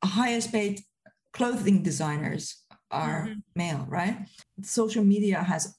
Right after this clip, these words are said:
Speaker 1: unfortunately, you know, hasn't really helped. I think it has actually made things harder. But, but the truth is that it's given us, see,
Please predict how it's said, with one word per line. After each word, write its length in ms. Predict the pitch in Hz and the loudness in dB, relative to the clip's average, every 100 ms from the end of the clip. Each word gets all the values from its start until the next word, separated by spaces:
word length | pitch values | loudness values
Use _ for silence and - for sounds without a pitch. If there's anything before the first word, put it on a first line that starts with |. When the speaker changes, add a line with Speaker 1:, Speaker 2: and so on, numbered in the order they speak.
| _ | _
Speaker 1:
unfortunately, 840 | 175 165 180 190 180 165 160 156 - _ _ _ _ | -4 -2 -2 2 0 0 -4 -6 -14 _ _ _ _
you 120 | - 170 | -2 0
know, 120 | 151 | 0
hasn't 540 | 170 180 185 175 156 - _ _ | 0 0 4 4 2 -8 _ _
really 240 | 160 190 190 | 2 4 4
helped. 480 | 190 165 233 - - _ _ | 4 2 0 -8 -16 _ _
I 80 | 165 | -4
think 260 | 165 160 | -2 -2
it 100 | 160 | -2
has 200 | 160 151 | -2 -2
actually 400 | 139 143 - 151 | -2 -4 -4 -2
made 320 | 143 147 143 | 0 0 -2
things 360 | 143 143 135 131 - | -2 0 0 -2 -10
harder. 720 | - - 165 156 185 214 - - - | -20 -4 -2 0 -2 -2 -6 -16 -8
But, 240 | 214 - - | -6 -4 2
but 260 | 202 220 226 | 4 4 4
the 100 | 220 | 0
truth 360 | 220 247 247 - | 2 2 2 2
is 200 | 196 185 | 2 0
that 280 | 165 - - | -4 -4 -6
it's 240 | 190 196 - | -4 -4 0
given 300 | 226 247 247 | 0 2 0
us, 160 | 233 - - - | -2 -4 -12 -6
see, 460 | - 285 285 294 | 0 2 0 -4